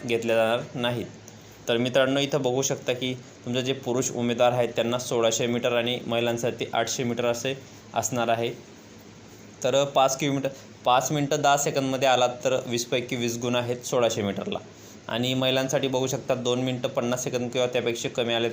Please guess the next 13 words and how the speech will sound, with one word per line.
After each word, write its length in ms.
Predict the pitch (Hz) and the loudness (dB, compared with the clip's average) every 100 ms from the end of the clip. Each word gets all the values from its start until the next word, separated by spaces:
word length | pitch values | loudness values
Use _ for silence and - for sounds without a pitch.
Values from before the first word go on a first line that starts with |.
| - | -2
तर 100 | 131 156 - - | -2 -2 -6 -2
पंचवीस 340 | 117 117 120 | -2 -2 -4
गुण 160 | 113 120 | -2 0
आहेत. 180 | 117 117 - - - - - - | 0 -2 -6 -18 -20 -20 -20 -10
दोन 200 | 113 127 | -2 0
मिनटं 240 | 143 143 143 | 2 0 0
पन्नास 340 | - 135 139 | 0 0 0
सेकंद 180 | 147 135 | 0 -2
किंवा 220 | 135 131 | -2 -2
परंतु 340 | 127 131 127 135 - | 0 -2 -2 -6 -2
त्या 100 | 123 - - | -2 -4 -4
तीन 120 | 131 | -2
मिनटं 300 | 139 135 135 | 0 0 -2